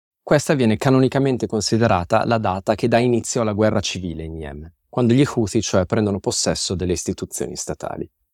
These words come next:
Che cosa succede nei mesi successivi? Succede che gli Houthi continuano la loro avanzata prendendo il controllo delle regioni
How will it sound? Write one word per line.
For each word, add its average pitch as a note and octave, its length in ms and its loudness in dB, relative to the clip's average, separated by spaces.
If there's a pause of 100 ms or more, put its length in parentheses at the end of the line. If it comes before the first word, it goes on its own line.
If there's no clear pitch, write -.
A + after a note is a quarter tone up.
Che A3+ 80 2
cosa A#3+ 240 6
succede G2 480 2
nei F2+ 100 -2
mesi F2 220 -2
successivi? - 720 -6
Succede G3+ 440 2
che B2 120 -2
gli B2+ 120 2
Houthi F3+ 440 -2
continuano G#2+ 680 0
la G#2 100 2
loro A#2+ 240 6
avanzata F#2 580 -2
prendendo C3 400 2
il F#2 60 -4
controllo G2+ 720 0
delle A#2 260 6
regioni A2 420 0